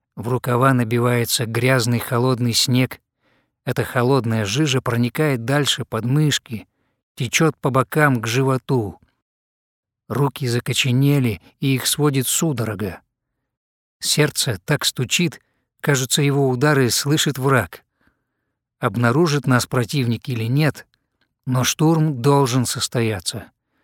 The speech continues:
Машина запущена, её не остановить. Команд не будет, каждая группа действует самостоятельно, но каждую, которая первой ворвётся в траншею врага, поддерживают все группы батальона.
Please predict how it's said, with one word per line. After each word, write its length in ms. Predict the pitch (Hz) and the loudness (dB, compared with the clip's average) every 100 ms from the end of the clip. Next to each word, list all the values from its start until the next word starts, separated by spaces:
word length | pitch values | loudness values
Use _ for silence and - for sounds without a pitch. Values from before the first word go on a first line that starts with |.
| _ _ | _ _
Машина 480 | 131 131 - 175 156 | 2 2 2 2 2
запущена, 640 | 151 151 196 - 127 98 | 2 2 2 0 -2 -4
её 320 | 90 104 120 | -6 -2 2
не 100 | 143 | 4
остановить. 760 | 143 - 139 143 160 160 104 - _ _ _ _ _ _ _ _ _ | 2 0 0 0 2 0 -2 -10 _ _ _ _ _ _ _ _ _
Команд 580 | - 117 131 170 160 - | -4 0 4 4 2 0
не 160 | 143 151 | 0 0
будет, 600 | 135 180 160 104 87 _ _ _ - | 2 2 2 -2 -10 _ _ _ -4
каждая 480 | 151 160 131 139 120 | 0 2 2 0 0
группа 400 | 127 175 - 131 | 0 2 2 0
действует 540 | 135 160 - 147 127 | 2 2 0 -2 -2
самостоятельно, 1000 | - 139 135 151 143 143 117 107 95 85 _ _ _ _ _ | 0 2 2 0 2 0 0 -4 -8 -10 _ _ _ _ _
но 160 | 131 117 | -4 -2
каждую, 680 | - 156 156 117 113 98 - _ _ _ _ | 0 2 2 0 -2 -4 -10 _ _ _ _
которая 400 | - 110 123 123 | -8 -2 0 0
первой 380 | - 151 120 113 | 2 2 2 2
ворвётся 540 | 113 123 127 139 - | 2 2 2 2 0
в 60 | 117 | -2
траншею 540 | 120 117 113 147 127 | 0 0 2 0 0
врага, 420 | 110 117 120 151 - _ _ _ - | 0 0 2 0 -2 _ _ _ -2
поддерживают 720 | 120 110 170 147 160 147 131 | 0 2 2 2 0 0 0
все 320 | - - 170 | 0 2 2
группы 480 | 135 131 151 - 135 | 2 0 0 0 -2
батальона. 760 | 131 - 127 123 107 92 85 | 0 0 2 4 2 -2 -8